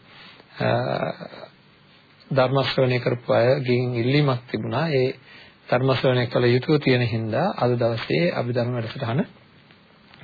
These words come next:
අ, අපි ඒ අය වෙනුවෙන් එක දවසකට, එක ඉරිදාවකට චුට්ටක් කල් දාලා තියෙනවා. ඒකින්ද අපි අද දවසේ සාකච්ඡා කරන්න හදන්නේ මේ වටින ධර්ම කාරණාවක්. ඒ තමයි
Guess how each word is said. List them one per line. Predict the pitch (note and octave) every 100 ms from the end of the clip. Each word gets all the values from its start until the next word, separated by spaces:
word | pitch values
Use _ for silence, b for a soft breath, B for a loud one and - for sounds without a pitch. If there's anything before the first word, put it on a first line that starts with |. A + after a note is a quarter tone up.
| -
අ, | C3 B2 B2 - -
අපි | C#3+ B2+ C#3 - -
ඒ | C3+
අය | B2 A#2
වෙනුවෙන් | A#2 B2 D#3 - B B B B B B _ -
එක | B2
දවසකට, | C3+ B2 - A#2+ A#2 G#3 - _ -
එක | - B2 D3+ D#3
ඉරිදාවකට | - C3 B2+ A#2+ A#2 B2+ E3
චුට්ටක් | D#3 C#3 - C3+
කල් | - A#2+
දාලා | A2+ A2+ A2
තියෙනවා. | - C#3
ඒකින්ද | C3 D3
අපි | B2+ A#2+ E3
අද | D3
දවසේ | C3+ B2+ C3+
සාකච්ඡා | C3+ D#3 D3+ - A#2+
කරන්න | A#2+ A#2
හදන්නේ | A#2+ D#3 D3 A#2+
මේ | D#3+ - B B B B
වටින | - C3+ F#3+
ධර්ම | E3+ A#2 A#2
කාරණාවක්. | A#2 A2+ A2 C#3 D#3
ඒ | E3
තමයි | - A2 C#3